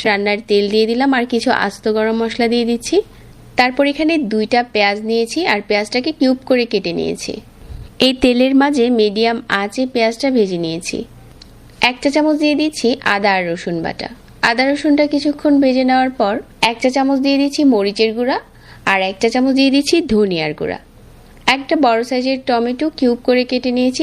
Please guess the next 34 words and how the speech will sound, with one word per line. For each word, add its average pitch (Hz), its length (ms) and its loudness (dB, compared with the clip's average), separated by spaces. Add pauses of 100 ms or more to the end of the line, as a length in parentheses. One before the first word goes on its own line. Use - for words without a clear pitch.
(140)
ওইটা 202 240 2
দিয়ে 170 180 -2
দিচ্ছি। - 380 -6 (600)
এখন 262 320 2
এই 320 120 2
গুঁড়া 220 260 2
মশলার 240 380 -4
সাথে 262 220 0
টমেটোটা 240 480 0
দেওয়ার 214 320 2
পর 220 220 0 (160)
কিছুক্ষণ 269 420 0
মশলাটা 262 420 2
কষিয়ে 247 400 2
নিয়েছি। 254 380 2 (460)
আমরা 240 260 2
যে 285 180 2
সয়াবিনের 226 540 2
বল 226 240 0
আর 233 180 2
আলুটা 202 440 -2
আগে 190 300 -2
ভেজে 247 220 2
রেখেছিলাম, 294 540 0 (480)
এখন 240 300 2
মশলার 254 380 2
সাথে 277 260 0
দিয়ে 233 320 2 (120)
ভালো 202 340 -2
করে 233 240 0
নেড়ে 220 280 2
চেড়ে 254 280 -2
কষিয়ে 196 380 0
নিচ্ছি। 170 360 -4